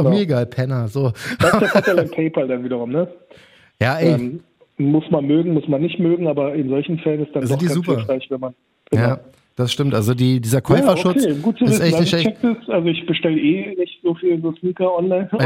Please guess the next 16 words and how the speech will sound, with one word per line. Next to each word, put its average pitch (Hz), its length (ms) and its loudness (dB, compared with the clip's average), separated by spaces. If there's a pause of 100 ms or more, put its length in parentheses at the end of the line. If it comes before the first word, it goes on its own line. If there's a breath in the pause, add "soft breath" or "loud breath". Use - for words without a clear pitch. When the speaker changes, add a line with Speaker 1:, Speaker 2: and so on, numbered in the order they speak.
(100)
Speaker 1:
außer 151 100 0
bei 147 80 -2
dreiundvierzig 139 560 -6
Komma 131 140 -6
fünf. 196 120 -4 (160)
Ähm, 151 340 -6 (120)
äh, 131 220 -10
sorry, 151 200 -2
jetzt 127 160 -6
habe 127 120 -8
ich - 100 -18
mein 123 160 -10
eigenes 165 400 -4
Ding 170 180 -4
da 175 160 -2
gemacht. 170 320 -4